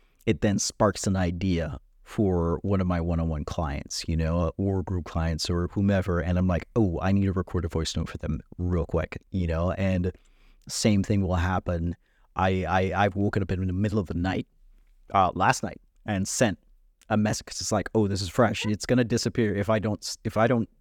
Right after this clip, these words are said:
do this right now. It's gone." And this can architect revenue for months to come. We need this idea. They need this idea. And I'm gonna get it out there. And then same thing, even with conversations that I have with friends,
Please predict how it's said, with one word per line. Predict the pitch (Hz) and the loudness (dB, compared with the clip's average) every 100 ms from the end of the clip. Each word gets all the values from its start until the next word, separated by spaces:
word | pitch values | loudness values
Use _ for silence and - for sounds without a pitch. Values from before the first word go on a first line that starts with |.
| - | -4
do | 120 113 | 0 2
this | 101 - | 0 0
right | 98 82 | 0 0
now. | 90 87 | -2 -2
It's | 104 | -4
gone." | - 101 95 - - _ _ - | -2 -2 -2 -8 -16 _ _ -4
And | 101 92 | -2 2
this | 113 104 - - - _ _ _ _ _ _ - | 0 0 -4 -8 -10 _ _ _ _ _ _ -2
can | 131 - | 0 2
architect | 104 101 95 104 90 | 2 2 0 -2 -4
revenue | 90 101 95 92 87 80 - | -2 0 0 -2 -2 -2 -6
for | - 110 90 - | -6 -2 -2 -2
months | 95 98 92 - | 0 2 0 -2
to | - | -4
come. | - 92 85 - _ _ _ _ | -2 -2 -4 -8 _ _ _ _
We | - 101 | -2 2
need | 98 101 90 | 4 4 2
this | 82 | 0
idea. | 95 85 80 87 85 - | 2 0 0 0 0 -2
They | - 95 | 0 2
need | 90 80 | 2 -2
this | 80 | -4
idea. | 82 82 - - - - _ - | -2 -2 -2 -4 -6 -14 _ -2
And | 87 | 0
I'm | 90 | 2
gonna | 87 | 0
get | 87 87 | 0 0
it | 82 | 0
out | 82 82 | 0 -2
there. | 67 65 - - | -2 -2 -4 0
And | 95 | 2
then | 92 85 | 2 0
same | - 92 | 0 0
thing, | 90 101 90 | 2 0 0
even | 104 104 104 | -2 2 2
with | 101 90 | 2 0
conversations | - 113 98 92 101 92 101 | 0 0 0 0 0 0 0
that | 95 90 | 0 0
I | |
have | 90 98 90 | 0 0 -2
with | 85 | -4
friends, | - 107 - - | -2 -2 -2 -6